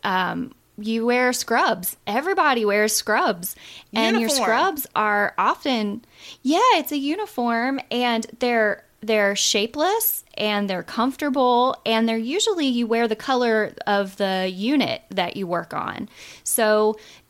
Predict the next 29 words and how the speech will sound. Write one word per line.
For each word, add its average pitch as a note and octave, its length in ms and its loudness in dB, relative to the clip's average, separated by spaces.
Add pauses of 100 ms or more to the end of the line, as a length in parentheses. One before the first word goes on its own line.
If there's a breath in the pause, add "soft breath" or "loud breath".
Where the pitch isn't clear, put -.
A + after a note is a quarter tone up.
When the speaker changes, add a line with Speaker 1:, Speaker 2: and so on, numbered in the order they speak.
(260)
Speaker 1:
it's B3 260 -2
not A3+ 340 0
uncommon A#3 560 0
to F#3+ 140 -6
see F3 520 -2
men F#3+ 420 0
in F3+ 420 -4
pink - 480 -4
or F3 560 0
dark F3+ 260 0
red, F3 720 0
um, E3 600 -6
scrub, F3 420 -2 (680)
scrub - 360 -2
suits F3 300 -2
because F#3 340 -4
they F#3 140 0
work F3 320 -4
on F#3 180 0
the F#3 80 -4
labor F#3+ 220 2
and A#3 80 0
delivery D4 340 0
floor B2 540 -2
or F#3 240 0
whatever. D#3 440 -4 (600 loud breath)
And A3 420 -2 (1200 loud breath)
it's B3+ 180 -2
really, D4+ 400 -2